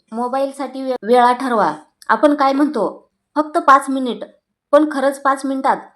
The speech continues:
मोबाईल बघणं बंद होतं का? तर नाही. मग काय करायचं? तर मोबाईल पाहण्यासाठी वेळा ठरवायच्या. सकाळी अर्धा तास, दुपारी अर्धा तास, सायंकाळी अर्धा तास अशा वेळा ठरवा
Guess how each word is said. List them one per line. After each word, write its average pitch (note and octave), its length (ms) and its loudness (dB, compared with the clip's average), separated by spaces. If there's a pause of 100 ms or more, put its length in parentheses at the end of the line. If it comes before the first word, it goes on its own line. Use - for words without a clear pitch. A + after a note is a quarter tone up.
(120)
मोबाईल B3+ 360 -4
बघणं B3 440 -6
बंद B3+ 220 -4
होतं C4 280 -6
का? G#3 240 -2 (380)
तर B3+ 120 -2
नाही. B3+ 400 -4 (220)
मग C#4 140 -2
काय C#4+ 220 -2
करायचं? G3+ 460 -2 (400)
तर F#3+ 100 2
मोबाईल B3+ 380 -4
पाहण्यासाठी B3 880 -6
वेळा A#3+ 260 0
ठरवायच्या. A3+ 600 -4 (420)
सकाळी C#4+ 260 2
अर्धा A#3+ 300 0
तास, A3+ 280 -4 (180)
दुपारी B3 340 -4
अर्धा A#3 280 -4
तास, A3+ 300 -8 (280)
सायंकाळी C4+ 500 -2
अर्धा A3+ 320 -2
तास G#3 300 -8 (300)
अशा A#3+ 220 -4
वेळा B3 240 -2
ठरवा A#3+ 360 -4